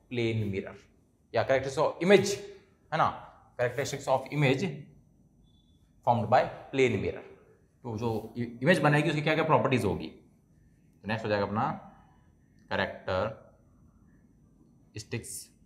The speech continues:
of image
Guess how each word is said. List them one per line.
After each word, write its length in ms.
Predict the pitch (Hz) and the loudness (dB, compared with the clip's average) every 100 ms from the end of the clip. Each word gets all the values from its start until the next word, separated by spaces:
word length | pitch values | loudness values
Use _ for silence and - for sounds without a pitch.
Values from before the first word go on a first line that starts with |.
| _ - | _ -8
of 320 | 110 101 123 - - - - - - _ _ _ _ _ _ _ _ _ _ _ _ _ _ _ - | 0 4 2 0 -10 -20 -20 -20 -20 _ _ _ _ _ _ _ _ _ _ _ _ _ _ _ -6
image 420 | 101 123 - | -2 -2 -4